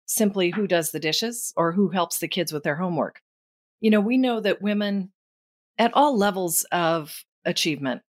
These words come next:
and in however they define what their career and their interests are, they continue to do most of the work in the home, including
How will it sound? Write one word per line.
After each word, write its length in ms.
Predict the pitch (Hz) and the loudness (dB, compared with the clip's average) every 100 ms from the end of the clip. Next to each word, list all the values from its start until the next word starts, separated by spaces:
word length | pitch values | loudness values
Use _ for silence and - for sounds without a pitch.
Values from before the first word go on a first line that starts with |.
| _ - | _ -2
and 260 | 185 175 | 0 0
in 220 | - 190 | -2 -2
however 500 | 185 202 190 190 190 | 0 0 0 0 0
they 180 | 175 175 | 0 0
define 580 | 170 160 185 170 160 160 | 0 -4 -2 0 0 -4
what 200 | 160 156 156 | -4 -4 -2
their 380 | 170 160 156 - | -2 0 -2 -6
career 460 | - 156 160 160 160 | -6 -4 -4 -2 -2
and 160 | 147 | -2
their 140 | 151 139 | -4 -4
interests 420 | 160 - 151 - | -4 -4 -2 0
are, 280 | 139 135 135 _ _ _ - | 0 0 -4 _ _ _ -4
they 80 | 196 | 0
continue 500 | 208 196 262 294 247 | 0 0 0 0 0
to 100 | 185 | 0
do 200 | 190 180 | 0 0
most 540 | 202 269 349 - - | 0 0 -2 -2 -2
of 160 | 190 160 | -2 -2
the 80 | 165 | -2
work 360 | 139 127 - - - _ - | -2 -2 -4 -12 -20 _ -2
in 180 | 196 | 0
the 80 | 190 | 0
home, 380 | 202 208 127 139 _ _ _ _ _ _ - | 2 2 2 -4 _ _ _ _ _ _ -2
including 760 | 180 175 190 175 165 156 160 | -2 2 2 2 0 -6 -10